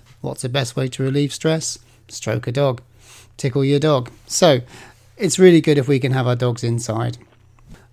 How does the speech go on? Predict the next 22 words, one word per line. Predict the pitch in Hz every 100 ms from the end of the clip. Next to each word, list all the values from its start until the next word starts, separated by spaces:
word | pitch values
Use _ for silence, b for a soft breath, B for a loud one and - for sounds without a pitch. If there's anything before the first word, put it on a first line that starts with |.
| - -
Other | 170
topical | - 185 - 175
things | 160 170 165
that | 156
have | 147
been | 151 143
happening | 156 151 151
this | 156 -
week. | 165 165 - - B B B
Um, | 127 131 131 131
the | 156
S | -
P | -
C | 147 - 147
A | 139 139
has | 127
now | 147 135
been | 131 127
deemed | 127 131 127 123
an | 123
essential | 120 - 139 139 131
service, | - 180 185 208 -